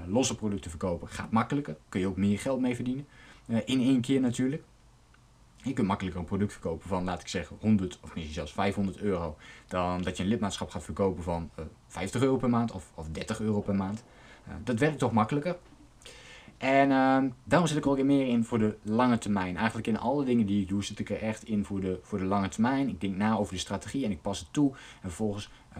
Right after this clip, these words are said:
neem ik elke dag een klein stapje. En soms gaat het met tegenslagen en dan moet je toch het geduld hebben om weer door te kunnen gaan. Dus voor iedereen die nu nog niet zo heel ver is of die vindt dat hij sneller kan gaan, dat hij, dat hij meer kan gaan sprinten, hè, dat, dat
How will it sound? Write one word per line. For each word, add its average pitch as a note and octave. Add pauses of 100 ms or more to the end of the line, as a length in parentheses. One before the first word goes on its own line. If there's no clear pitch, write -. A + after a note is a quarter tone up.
neem F#2
ik G2+
elke G#2
dag G2+
een A2
klein F#2
stapje. B2+
En C#3+
soms D#3
gaat C3+
het A#2+ (100)
met G#2+ (240)
tegenslagen A#2
en A2+
dan G#2+ (180)
moet A#2
je A2+
toch D#3
het B2
geduld B2+
hebben A2+
om B2
weer A2
door A2
te F#2
kunnen F2
gaan. D#2+
Dus F2+
voor C3
iedereen C#3
die A2+
nu B2
nog A#2+
niet B2
zo B2
heel A#2+
ver A#2+
is B2+ (340)
of G2+
die G2
vindt A2
dat -
hij C#3+
sneller C#3
kan C3
gaan, B2+
dat G#2+
hij, G#2
dat G2+
hij G#2+
meer C3
kan C3+
gaan B2+
sprinten, C#3+
hè, D3
dat, G#2+
dat G2